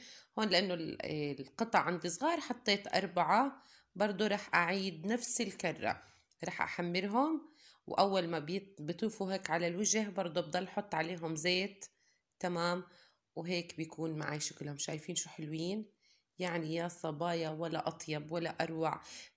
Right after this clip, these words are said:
يعني افطور يوم الجمعة راح يدعوا لكم الشباب إن شاء الله.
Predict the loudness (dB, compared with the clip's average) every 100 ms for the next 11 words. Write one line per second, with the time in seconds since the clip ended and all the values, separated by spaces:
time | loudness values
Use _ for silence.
0 | _ -4 0 2 2 0 -2 2 2 4
1 | 4 4 4 4 4 4 2 2 -2 -4
2 | -14 _ -4 -2 -2 -4 -4 -2 0 2
3 | 4 4 2 2 4 4 2 2 0 0
4 | 0 2 0 0 0 -2